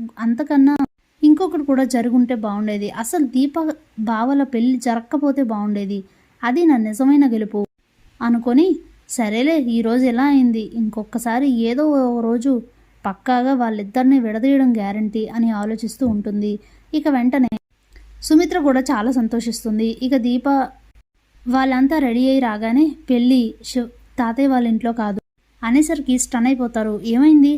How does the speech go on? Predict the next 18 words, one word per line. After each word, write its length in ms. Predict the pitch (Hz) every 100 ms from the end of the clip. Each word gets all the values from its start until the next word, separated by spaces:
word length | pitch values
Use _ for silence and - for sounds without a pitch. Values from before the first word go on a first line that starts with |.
| 254
అని 160 | 220 214
అడిగితే, 380 | 202 220 226 208 208 240 _ _ _ _ - - _ - - - -
అసలు 260 | 254 233 262
ఇంక 180 | 247 240
జరిగిందంతా 680 | 214 226 240 269 254 226 247
కూడా 260 | 233 226 320 247
ఇంట్లో 260 | 226 220 233
అందరికీ 360 | 214 220 233
చెప్తారు. 460 | 233 208 - 214 208
దాంతో 340 | 196 214 214 254
కాంచన 420 | 254 214 220 247
వాళ్ళు 220 | 247 220 220
చాలా 180 | 226 190
బాధపడతారు. 720 | 214 208 208 208 196 208 208 208 _ _ _
"బాధపడాల్సిన 640 | 247 254 269 285 233 226 240
అవసరం 320 | 214 233 240
ఏం 100 | 220
లేదమ్మా 360 | 208 214 220